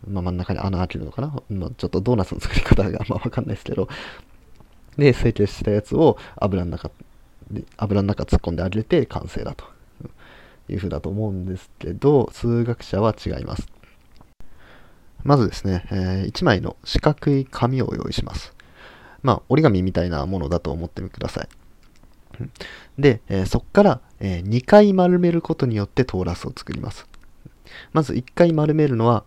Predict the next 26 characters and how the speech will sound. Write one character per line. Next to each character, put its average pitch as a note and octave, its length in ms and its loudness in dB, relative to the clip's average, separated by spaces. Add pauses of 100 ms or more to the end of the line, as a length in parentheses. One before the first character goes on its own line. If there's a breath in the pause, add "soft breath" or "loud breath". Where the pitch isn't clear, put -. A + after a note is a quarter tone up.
(140)
こ - 280 -4
う、 - 40 -20
く A#2+ 80 -2
る A#2+ 60 -6
く B2+ 100 -2
る B2+ 40 -2
く C#3+ 100 -2
る D3 100 6
っ C#3+ 60 4
て - 100 0
や - 60 2
っ - 40 -8
て、 G#2 380 0
あ - 120 -6
の、 - 140 -10
ス - 120 -14
ト G#2+ 100 2
ロ G#2 140 4
ー G2+ 40 4
状 F#2+ 160 0
に F#2+ 100 -8
し - 120 -12
ま - 100 -8
す - 80 -20
と。 - 60 -20 (920)
で、 B2+ 140 2